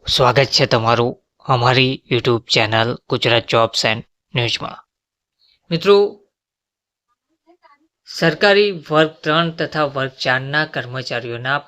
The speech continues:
પગાર વધારાને લઈને એક મહત્વની અપડેટ જોવા મળી રહી છે. અગાઉ પણ પગાર ભથ્થા સાથે ડિફરન્સ એલાઉન્સમાં પણ વધારો કરી દેવામાં આવ્યો છે. સિવિલના વર્ગ ત્રણ, ચારના કર્મચારીઓને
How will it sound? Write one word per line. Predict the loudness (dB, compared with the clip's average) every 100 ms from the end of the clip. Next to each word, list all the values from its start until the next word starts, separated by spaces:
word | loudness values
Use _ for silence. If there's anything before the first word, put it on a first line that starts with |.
| -10
પગાર | -2 0 0
વધારાને | -2 -2 -4 -6 -8
લઈને | -10 -10 -12 -14 -14
એક | -14 -10
મહત્વની | -8 -8 -4 -2 -2 -6
અપડેટ | -8 -8 -6 -8 -8
જોવા | -10 -6 -6
મળી | -8 -10
રહી | -8 -8
છે. | -10 -14 -20 _ _ _ _ _ _ -6
અગાઉ | 2 4 4
પણ | 2 0 -2
પગાર | 0 0
ભથ્થા | 0 -6 -4 -4
સાથે | -2 -4 -4
ડિફરન્સ | -6 -6 -6 -6 -6
એલાઉન્સમાં | -8 -6 -8 -10 -10 -8
પણ | -8 -10
વધારો | -10 -6 -4 -4 -6 -10
કરી | -10 -6
દેવામાં | -6 -6 -4 -4
આવ્યો | -4 -8 -12
છે. | -18 _ _ -20 _ _ _ _ _ _ _ _ _ _
સિવિલના | -6 0 2 2 2 2
વર્ગ | 0 -2 -4
ત્રણ, | -4 -4 -4
ચારના | -4 -2 -4 -12 _ -4 0 0 -4 _
કર્મચારીઓને | -8 -6 -6 -6 -6 -6 -8 -10